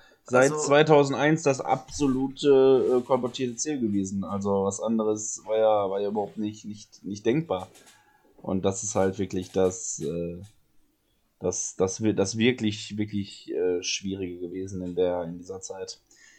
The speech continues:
Speaker 1: Ähm, ja, aber die Saison unter Christian Heidel und Markus Weinzel als neue Leute,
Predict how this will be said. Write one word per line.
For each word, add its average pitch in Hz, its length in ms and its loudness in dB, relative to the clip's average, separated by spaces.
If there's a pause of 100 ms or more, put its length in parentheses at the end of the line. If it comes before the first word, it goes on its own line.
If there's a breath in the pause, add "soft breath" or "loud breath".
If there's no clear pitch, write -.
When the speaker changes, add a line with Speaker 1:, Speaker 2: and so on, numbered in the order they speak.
(680 soft breath)
Speaker 1:
Ähm, 127 320 6
ja, 139 480 10
aber 175 500 10 (800 loud breath)
die 135 220 0
Saison 143 440 6
unter 139 400 6
Christian 143 400 4
Heidel 135 220 8
und 120 120 4
Markus 131 380 4
Weinzel 127 300 0
als 117 160 -4
neue 123 160 4
Leute, 120 760 6